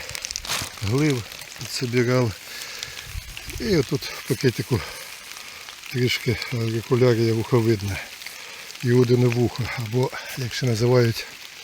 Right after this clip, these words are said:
гриб муер. Я їх минулого разу збирав перше. Ну, ми їх маринували з морковкою. Нам сподобалось. Так воно якби страва така по-корейськи. Воно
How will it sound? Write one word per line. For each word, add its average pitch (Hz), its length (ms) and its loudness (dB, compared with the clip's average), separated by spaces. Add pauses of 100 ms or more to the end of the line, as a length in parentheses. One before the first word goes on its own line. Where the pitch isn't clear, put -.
(600)
гриб 113 420 8
муер. 110 460 8 (920)
Я 147 120 6
їх 135 300 6
минулого 131 400 6
разу 120 360 6
збирав 117 440 4 (220)
перше. 143 460 6 (1040)
Ну, 226 440 4
ми 190 140 6
їх 160 180 6
маринували 160 640 6 (400)
з - 20 0
морковкою. 127 840 4 (360)
Нам 214 160 2
сподобалось. 135 680 0 (720)
Так 117 220 2
воно 113 180 2
якби 107 300 2 (540)
страва 113 380 4
така 113 280 0
по-корейськи. 117 680 4
Воно 117 280 4